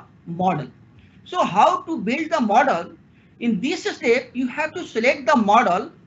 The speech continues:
which you like to use, like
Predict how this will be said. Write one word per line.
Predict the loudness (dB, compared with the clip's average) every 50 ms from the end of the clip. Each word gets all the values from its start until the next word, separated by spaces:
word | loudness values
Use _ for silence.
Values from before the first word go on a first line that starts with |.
| _ -4
which | -4 -4 -2 0
you | -2 -2 0 0
like | 2 2 2 2 0 -4 -12 -12 -8
to | -8 -8 -8 -6 -2
use, | 2 2 2 2 0 -2 -6 -12 -20 -20 -20 -20 -20 -20 _ 0
like | 2 4 4 2 0 -8